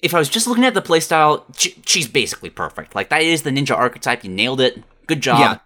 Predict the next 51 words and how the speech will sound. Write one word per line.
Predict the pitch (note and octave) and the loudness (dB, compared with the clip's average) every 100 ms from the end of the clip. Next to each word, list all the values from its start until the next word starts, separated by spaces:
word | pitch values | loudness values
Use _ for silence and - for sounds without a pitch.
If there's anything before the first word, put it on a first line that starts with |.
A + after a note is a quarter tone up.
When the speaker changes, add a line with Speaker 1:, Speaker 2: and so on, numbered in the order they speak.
| _ | _
Speaker 2:
no. | C#3 G#2+ | -4 -4
Speaker 1:
Final | - D3 E3+ | 0 2 2
Smash | E3+ E3 D#3+ | 2 -2 -2
is | D3+ | -4
amazing. | D3+ D3 D3 D#3 | 0 2 2 0
It's | C3 | -2
the | A2 | -2
striker | - B2 C#3 D#3 C#3 A2+ _ | -2 0 0 2 0 -2 _
attack | B2 - C3 C3+ | -10 -2 -2 0
that | A#2+ | -4
it | |
should | - A#2+ G#2+ | -2 -6 -2
be. | A#2+ A2+ - _ _ _ | -2 -2 -4 _ _ _
Speaker 2:
Yep. | A#2+ B2+ - _ | -2 -2 -4 _
No, | B2+ A#2 | -6 -2
I | G#2+ | 0
had | C3 C3 C3 | 0 -2 -2
her | A#2+ | -2
in | G#2+ G2+ - | -4 -6 -4
A | G#2+ G#2+ G2+ | -2 0 -2
for | A2 | -6
basically | F2+ G2+ - - G2+ | -4 -4 -4 -4 -4
that | F#2+ | -4
same | - G2+ F#2 | -4 -4 -4
reason, | F#2+ F#2 F#2 F2+ | -6 -6 -6 -8
but | F2 F2+ - _ _ | -6 -8 -10 _ _
hearing, | C3+ C#3 C4 A#3 | -4 0 0 2
like, | D3+ C3 | 0 0
oh, | C3 C#3 | 2 0
the | A2+ G#2 | 0 -2
Hyrule | C3 D3 B2 | 0 0 -2
Warriors, | A2 C3 A#2+ | 0 -2 -2
I | A2+ | -2
went, | G#2 G2 F3 | -4 -4 0
ooh, | E3 G3+ F#3 D3+ B2 A2+ G#2 - | 2 4 4 4 4 2 0 2
ooh, | D#3+ D3 | 4 4
that | B2 C#3+ | 4 2
hurts. | A2+ A2+ G2 - - | 0 -2 -2 -4 -4
'Cause | - B2+ | -2 0
I | D3 | 0
was | D3 C#3+ | 0 0
like, | C3 F#3+ | -2 2
yeah, | E3+ A#2+ - _ - | 2 2 -2 _ -4
yeah, | F3+ | 0
the | E3 | 0
harp's | D3+ A#3 - - | 0 -2 -2 -4
missing, | B2+ A#2+ - B2 | -2 -2 -2 -2
but | A#2 A#2+ | 0 0
otherwise | C3 F3 C#3+ A#2+ G#2+ | 2 0 0 0 0
I | G#2 | -2
commend | B2 B2 A2+ B2+ D#3 C#3+ | -2 -4 -2 0 0 -2